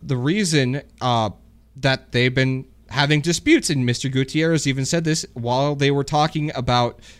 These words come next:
I think he was getting interviewed about the A S U arena,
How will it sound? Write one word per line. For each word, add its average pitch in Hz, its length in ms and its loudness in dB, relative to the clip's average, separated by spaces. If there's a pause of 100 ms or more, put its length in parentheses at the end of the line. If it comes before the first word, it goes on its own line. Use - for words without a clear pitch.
(140)
I 127 40 -2
think 180 100 2
he 185 60 4
was 165 100 4
getting 156 220 2
interviewed 139 560 0
about 127 400 0
the 131 320 0
A 135 120 4
S 131 140 -2
U 220 100 -2
arena, 139 380 0